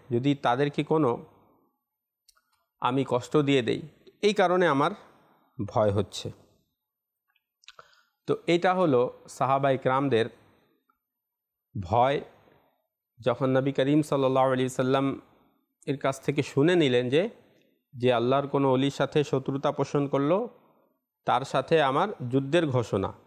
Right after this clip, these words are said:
তার সাথে আল্লাহ তাআলার যুদ্ধের ঘোষণা। তো তারা এই বিষয়টা নিয়ে অনেক চিন্তা করতেন যে কোনো অলি যেন মনে কষ্ট না পেয়ে যায় আমাদের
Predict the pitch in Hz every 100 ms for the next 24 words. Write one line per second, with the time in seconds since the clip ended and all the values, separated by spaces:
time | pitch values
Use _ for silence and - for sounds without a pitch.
0 | _ 117 117 143 160 135 143 143 139 143
1 | 190 233 - _ _ 120 156 160 202 180
2 | 135 131 135 110 113 - - _ - 131
3 | 135 147 131 - - _ _ - 143 147
4 | - 151 156 156 147 147 - 139 135 151
5 | 120 107 117 120 196 - - 180 202 196
6 | 190 220 220 220 214 - 139 156 196 214
7 | 175 165 - 190 151 170 - 143 147 131
8 | 139 120 135 147